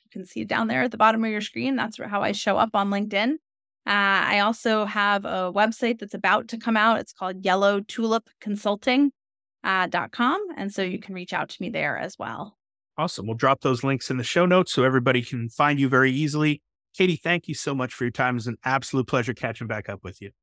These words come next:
Speaker 1: Likewise. Thanks, Scott.
Speaker 2: Well, I hope that episode was entertaining as much as it was informational and educational. If you enjoyed this episode or any of our past episodes,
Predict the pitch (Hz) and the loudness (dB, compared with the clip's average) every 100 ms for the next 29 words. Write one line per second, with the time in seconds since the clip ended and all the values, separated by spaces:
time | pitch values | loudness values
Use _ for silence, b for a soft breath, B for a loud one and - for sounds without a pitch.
0 | _ _ _ _ 226 233 277 226 208 190 | _ _ _ _ 0 2 2 2 4 2
1 | 196 - 220 233 - 185 - - _ _ | 0 0 -2 -2 -4 -4 -6 -14 _ _
2 | _ _ _ _ 117 156 254 - _ - | _ _ _ _ 0 0 0 -8 _ -6
3 | 110 135 175 156 151 - - 160 180 156 | 0 0 2 2 2 0 0 2 2 2
4 | 117 107 - 147 165 170 - 175 196 190 | -2 -6 -6 -4 -2 -2 0 2 2 2
5 | 120 139 139 - 123 135 127 123 113 117 | 2 0 0 0 -2 0 2 2 0 -2
6 | 156 165 156 160 165 170 170 113 113 123 | -4 -2 -2 0 -2 -2 -2 -2 -2 -2
7 | 131 127 110 98 - - - _ B B | -4 -4 -4 -4 -6 -14 -20 _ B B
8 | B B B 127 156 147 120 143 196 147 | B B B -4 2 4 4 4 4 4
9 | 120 120 117 117 - 117 143 - 127 123 | 0 -2 -4 -6 -4 -2 -2 -2 -4 -2
10 | 208 202 139 113 - 165 196 - - 104 | 2 2 2 0 0 -2 -2 -4 -6 -6
11 | - 101 139 | -4 -4 -4